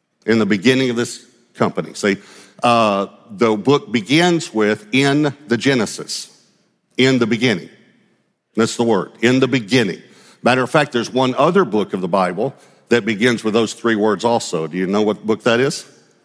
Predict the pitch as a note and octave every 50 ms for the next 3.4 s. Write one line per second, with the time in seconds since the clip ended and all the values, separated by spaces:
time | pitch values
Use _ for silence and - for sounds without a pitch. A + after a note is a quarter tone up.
0 | _ _ _ _ _ _ _ _ _ _ _ _ _ _ - G2+ C3 C3 B2+ G2+
1 | E2 D2 - - - - _ _ _ _ _ _ _ _ _ _ _ _ _ -
2 | - B2 B2+ C3 C3+ C3+ C3 C3 - - - _ _ - - - - A#2+ A#2 G2+
3 | A2 G2+ A#2 A#2+ A2 F#2 E2+ D2